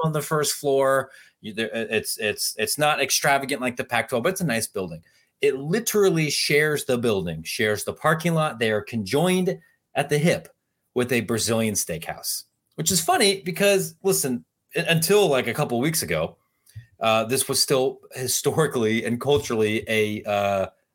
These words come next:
a cornfield conference. Um, I am one of the only <laughs> Brazilians that's from Ohio, Columbus. There's not even that many here in Chicago. The, the, the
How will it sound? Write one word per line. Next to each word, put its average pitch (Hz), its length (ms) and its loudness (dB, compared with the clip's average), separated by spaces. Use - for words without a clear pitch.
a 104 60 0
cornfield 110 920 -2
conference. 80 640 -6
Um, 95 340 -2
I 131 160 2
am 143 220 2
one 135 160 2
of 123 120 0
the 123 140 2
only 120 280 2
<laughs> 98 120 -4
Brazilians 127 640 2
that's - 300 0
from 180 360 0
Ohio, 131 560 2
Columbus. 143 760 2
There's 160 180 4
not 160 180 4
even 165 200 4
that 151 180 2
many 147 220 2
here 139 180 2
in 135 80 -2
Chicago. 139 560 0
The, 131 240 0
the, 127 220 0
the 113 200 -2